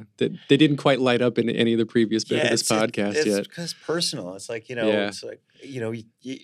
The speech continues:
Speaker 2: I don't wanna, I don't wanna div-, divvy it down to, like, it's a Broadway romance, but it was more like, it, it was, like, an exciting time to find each other. And w-, then we end up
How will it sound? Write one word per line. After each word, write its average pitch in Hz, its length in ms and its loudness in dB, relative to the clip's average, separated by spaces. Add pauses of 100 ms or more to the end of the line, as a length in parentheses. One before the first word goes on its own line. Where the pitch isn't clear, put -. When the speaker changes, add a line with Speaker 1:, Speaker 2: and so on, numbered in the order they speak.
(160)
Speaker 2:
I 135 120 -6
don't 143 100 0
wanna, 117 320 0 (800)
I - 60 -12
don't 143 100 -8
wanna 123 160 -4
div-, 101 360 -6 (100)
divvy 120 220 2
it 107 80 2
down 101 200 4
to, 95 60 2
like, 90 300 2
it's 98 140 -4
a 92 60 -8
Broadway 90 440 0
romance, 80 680 -6
but 92 140 -4
it 104 100 -6
was 98 340 -8
more 104 300 -4
like, 92 340 -2 (1000)
it, - 420 -12 (540)
it 113 140 -12
was, - 400 -4
like, - 420 -8
an 107 60 -8
exciting 98 680 -2
time 82 600 -8 (460)
to 92 360 -6
find 98 340 -2
each 82 180 -6
other. - 340 -12 (220)
And 82 460 -2 (880)
w-, 117 180 -14
then 113 180 -8
we 107 120 -4
end 107 180 -2
up 98 160 -2